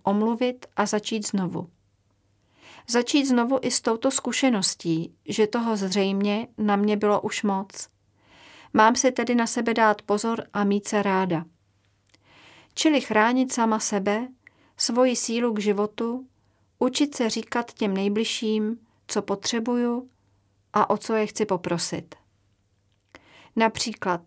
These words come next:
domluvit se s manželem, že jednou v týdnu odejdu sama na hodinu ven, na procházku, na kolo.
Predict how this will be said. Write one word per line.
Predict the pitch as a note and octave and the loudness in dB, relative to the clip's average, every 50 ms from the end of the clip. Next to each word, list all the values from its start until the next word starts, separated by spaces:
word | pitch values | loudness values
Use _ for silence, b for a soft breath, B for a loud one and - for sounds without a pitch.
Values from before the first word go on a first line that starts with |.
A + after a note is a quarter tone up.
| - - _ - | -20 -20 _ -4
domluvit | G3 A3+ A#3 B3 C4 C4+ C4+ C#4+ C#4+ | -2 0 2 4 4 4 2 2 -2
se | - A3+ G#3 | -2 -4 -4
s | - | -2
manželem, | G#3 G3+ G3+ G3+ G#3+ G#3 A#3+ A#3 A#3 A#3 A#3 A#3 A#3 B3 B B B B B B B | -2 -2 0 0 0 -2 -2 -2 -2 0 0 0 -2 -4 B B B B B B B
že | - G#3 G#3 A#3 | -6 -4 -2 2
jednou | B3 C4 C#4 D4+ D4+ D4 C4 | 2 2 4 6 6 4 4
v | C4 - | 2 -2
týdnu | - B3+ B3+ C4+ C4 C4+ C4 C4 - | -6 -4 0 2 2 2 2 0 -2
odejdu | - A3 G#3 A#3+ B3 B3+ A#3+ A#3+ | -4 -2 0 2 0 0 0 -2
sama | A3+ - - A3 G#3+ G#3+ G#3+ | -4 -2 -2 0 0 0 0
na | G#3 F#3+ | 0 -2
hodinu | F#3 G3 A3 G#3 A3 G#3+ G3 F3 | -2 -4 -2 -2 0 -2 -2 -2
ven, | F3 F#3 G3 G3+ G#3+ A#3 A#3+ - _ _ _ _ _ - | -2 -2 -2 -2 -2 -4 -6 -8 _ _ _ _ _ -4
na | - G#3 G#3+ | -2 -2 -2
procházku, | G#3 A3+ A3+ A3+ - A3+ G#3 G#3 G#3+ - - - - G#3+ G#3 G#3 A#3 - _ - | 0 -2 -6 -4 0 0 0 0 0 -4 -8 -8 -6 -6 -4 -4 -6 -10 _ -4
na | G#3 G3+ F#3 | -2 -2 -2
kolo. | F#3+ - - F3+ F3 E3+ E3+ | -2 -4 -4 -4 -4 -4 -8